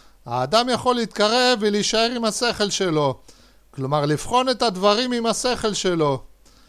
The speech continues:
יכול להיות שהצדיק אומר איזה משהו מסוים, והוא יבין את זה בצורה אחרת, ויגיד, "טוב, רבנו לא התכוון לדבר הזה בדיוק, אלא הוא התכוון לכך וכך." הוא לא ייקח את הדברים בפשיטות ותמימות.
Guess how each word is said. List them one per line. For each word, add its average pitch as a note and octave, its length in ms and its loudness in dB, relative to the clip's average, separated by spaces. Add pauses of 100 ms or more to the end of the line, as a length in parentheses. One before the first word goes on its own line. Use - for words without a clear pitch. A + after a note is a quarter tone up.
(120)
יכול C#3+ 280 0
להיות F3+ 140 0
שהצדיק E3+ 460 0
אומר F3+ 280 0
איזה E3 180 -2
משהו E3 320 0
מסוים, B2+ 600 -2
והוא E3+ 180 2
יבין B3+ 380 0
את A#3+ 80 -2
זה A#3 100 0
בצורה A#3 500 2
אחרת, G#3+ 680 -2
ויגיד, G#3 440 -6
"טוב, C4 300 2
רבנו A#3 420 -2
לא B3+ 160 0
התכוון A3+ 460 -2
לדבר G#3 440 0
הזה G3+ 180 -2
בדיוק, G3+ 500 -2
אלא G#3 160 0
הוא G3 120 2
התכוון G#3 420 -4
לכך A3+ 380 -2
וכך." E3 460 -4 (500)
הוא D#3 180 -4
לא B3+ 140 4
ייקח C4+ 360 -2
את A#3 120 -4
הדברים G3 480 0
בפשיטות G#3 600 -2
ותמימות. F3 720 -4